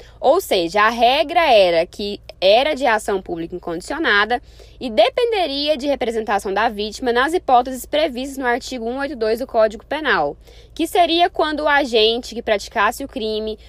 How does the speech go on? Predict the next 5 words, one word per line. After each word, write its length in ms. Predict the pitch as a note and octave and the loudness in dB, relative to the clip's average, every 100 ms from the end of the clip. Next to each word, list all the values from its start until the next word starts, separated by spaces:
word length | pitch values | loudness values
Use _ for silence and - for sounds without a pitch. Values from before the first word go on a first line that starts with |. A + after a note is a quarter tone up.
| - - | -20 -16
fosse 460 | - C#4+ D#4 - | 4 6 6 2
aí, 340 | D#4 B3+ G3 F#3 | -2 0 0 2
é, 420 | F#3+ F#3 F#3 F3+ - | 2 4 2 2 -6
o 140 | - D#4+ | -8 -4
cônjuge, 800 | - C4+ B3+ C4+ A#3+ A#3 A#3+ | 0 0 0 -2 -6 -8 -10